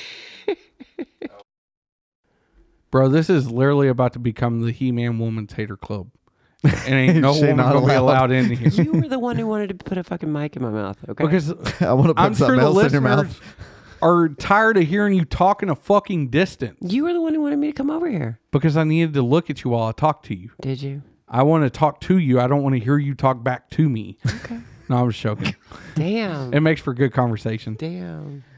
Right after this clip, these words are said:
Speaker 2: Uh, yeah, so when
Speaker 1: I
Speaker 2: you
Speaker 1: promise I'm not misogynistic.
Speaker 3: No.
Speaker 1: I swear. If anything, Ashley runs m-, my life.
Speaker 2: Oh, yeah,
Speaker 3: No,
Speaker 2: for
Speaker 3: we
Speaker 2: sure.
Speaker 3: know. Yeah.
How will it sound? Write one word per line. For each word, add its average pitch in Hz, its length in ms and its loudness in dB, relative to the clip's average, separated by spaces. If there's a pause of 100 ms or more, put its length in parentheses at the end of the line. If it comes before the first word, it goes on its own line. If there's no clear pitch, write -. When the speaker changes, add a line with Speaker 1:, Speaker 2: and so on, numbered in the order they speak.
(400)
Speaker 2:
Uh, 123 440 2
yeah, 113 220 2
so 110 420 0
when 120 200 0
Speaker 1:
I 180 80 4
Speaker 2:
you 131 60 0
Speaker 1:
promise 165 400 2
I'm 135 120 2
not 123 180 0
misogynistic. 117 840 -2
Speaker 3:
No. 175 460 -4
Speaker 1:
I 131 140 2
swear. 117 540 -2 (580)
If 127 120 2
anything, 165 440 4
Ashley 147 440 2
runs 131 540 0
m-, 113 240 -8
my 113 220 0
life. 110 420 -2
Speaker 2:
Oh, 139 120 2
yeah, 120 160 2
Speaker 3:
No, 110 100 0
Speaker 2:
for 120 80 0
Speaker 3:
we 117 80 0
Speaker 2:
sure. 120 220 2
Speaker 3:
know. 123 360 -6
Yeah. 123 320 -4